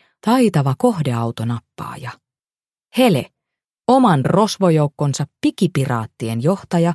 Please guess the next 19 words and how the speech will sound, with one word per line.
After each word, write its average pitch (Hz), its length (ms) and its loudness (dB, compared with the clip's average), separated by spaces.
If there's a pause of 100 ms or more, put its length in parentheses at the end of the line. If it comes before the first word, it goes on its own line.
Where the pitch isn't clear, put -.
(360)
ja 190 80 0
perheen 185 540 2
esikoistytär. - 840 -6 (760)
Kalle, 175 420 2 (460)
rosvopäällikön 135 1000 0
poika 180 380 -2 (260)
ja 180 120 2
alakoululainen. 113 1080 -4 (640)
Tiuku, 202 460 0 (580)
erittäin 180 600 2
äänekäs 147 500 -2
ja 165 120 0
kunnioitettava 143 840 0
rosvoperheen 131 840 -2
kuopus. - 640 -8 (560)
Kaija, 190 400 2 (540)
Hurja 208 340 4
Kaarlon 135 440 0
sisko, - 520 -4